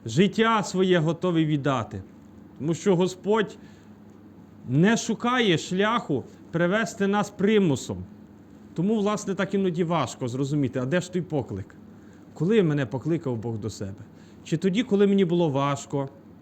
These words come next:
Чи тоді, коли мені було радісно? Але, виявляється, цей поклик постійно триває.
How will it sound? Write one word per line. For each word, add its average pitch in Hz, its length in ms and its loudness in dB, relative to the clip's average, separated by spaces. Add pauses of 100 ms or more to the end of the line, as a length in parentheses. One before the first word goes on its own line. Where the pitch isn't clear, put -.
(500)
Чи - 120 -10
тоді, 151 480 0
коли 202 220 4
мені 202 180 4
було 196 280 4
радісно? 143 680 -2 (800)
Але, 147 180 2
виявляється, 185 520 2
цей 190 160 0
поклик 180 440 -2
постійно 170 720 0
триває. 113 600 -4